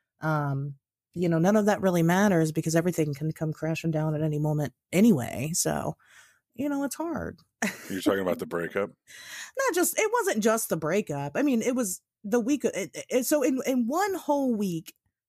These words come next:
Speaker 1: one week, I was diagnosed with cancer. I was broken
Speaker 2: That's
Speaker 1: up
Speaker 2: right.
Speaker 1: with, and I lost my job, my whole career. And
Speaker 2: Yeah.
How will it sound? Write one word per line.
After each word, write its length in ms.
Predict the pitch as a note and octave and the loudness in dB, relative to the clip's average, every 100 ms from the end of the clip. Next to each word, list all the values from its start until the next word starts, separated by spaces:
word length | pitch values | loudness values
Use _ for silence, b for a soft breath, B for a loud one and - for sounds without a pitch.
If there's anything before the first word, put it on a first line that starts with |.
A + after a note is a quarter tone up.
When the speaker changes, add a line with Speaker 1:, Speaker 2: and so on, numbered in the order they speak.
| _ | _
Speaker 1:
one 380 | F#3 G3 C4+ C#4 | -4 0 2 2
week, 380 | A3+ F3 E3+ - b b b b | 2 0 -4 -10 b b b b
I 240 | E3+ F3+ F#3 | -2 0 0
was 160 | F3 E3 | 0 0
diagnosed 480 | F3 A3+ A#3+ B3 | 0 2 2 0
with 120 | B3 - | -2 -6
cancer. 580 | F3+ D3 C#3+ C#3+ D3+ - | -4 -4 -4 -6 -8 -10
I 160 | C3 D3+ | -10 -8
was 120 | D3+ | -8
broken 400 | - E3 F#3 C4 | -2 0 2 2
Speaker 2:
That's 40 | |
Speaker 1:
up 100 | F#4+ | 2
Speaker 2:
right. 100 | - | -2
Speaker 1:
with, 280 | E3 D3+ D#3 - | -4 -4 -4 0
and 240 | A3+ C4+ | 2 4
I 80 | A3+ | 2
lost 320 | G3 F#3+ - | 2 0 0
my 120 | E3+ | -2
job, 540 | E3 D#3+ C#3+ - - - _ - | -2 0 -2 -4 -12 -18 _ -6
my 100 | D#3 | -2
whole 200 | F3 F3+ | 0 -2
career. 540 | - D#3+ D#3+ - - b b b b b | -4 -6 -6 -6 -14 b b b b b
And 580 | D#3+ E3+ D#3+ D3+ D3+ | -2 2 2 0 -4
Speaker 2:
Yeah. 0 | D3 | -8